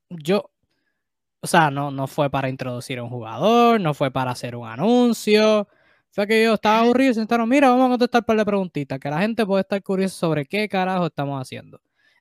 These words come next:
Eh, y pues me hicieron, dijeron un par de cosas que me parecieron bien interesantes, especialmente Danny Ainge, no sé cuántas personas hayan visto lo que él dijo, pero empezando con Sanic, que fue el menos controversial,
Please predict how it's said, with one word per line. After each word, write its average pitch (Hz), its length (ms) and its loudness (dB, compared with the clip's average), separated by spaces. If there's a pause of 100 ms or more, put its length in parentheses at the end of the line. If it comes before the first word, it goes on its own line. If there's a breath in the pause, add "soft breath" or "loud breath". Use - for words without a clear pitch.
Eh, 156 480 2 (1080)
y 190 100 2
pues 185 160 2
me 196 180 0 (120)
hicieron, 190 460 -6 (500)
dijeron 170 300 2
un 208 40 -6
par 226 120 2
de 214 100 0
cosas 220 280 -2
que 240 80 0
me 208 80 0
parecieron 165 400 -2
bien 143 180 -4
interesantes, 156 560 -8 (240 soft breath)
especialmente 160 800 -2
Danny 127 280 -6
Ainge, 190 320 -2
no 120 60 -8
sé 135 100 -8
cuántas 135 240 -10
personas 131 320 -6
hayan 123 180 -10
visto 127 240 -12
lo 120 80 -12
que 120 60 -16
él 113 100 -16
dijo, 160 280 -4 (320 loud breath)
pero 170 160 4
empezando 214 400 0
con 226 140 2
Sanic, 165 640 -4
que 139 140 -6
fue 151 180 -4
el 147 60 -6
menos 151 680 -10 (640)
controversial, 156 640 -4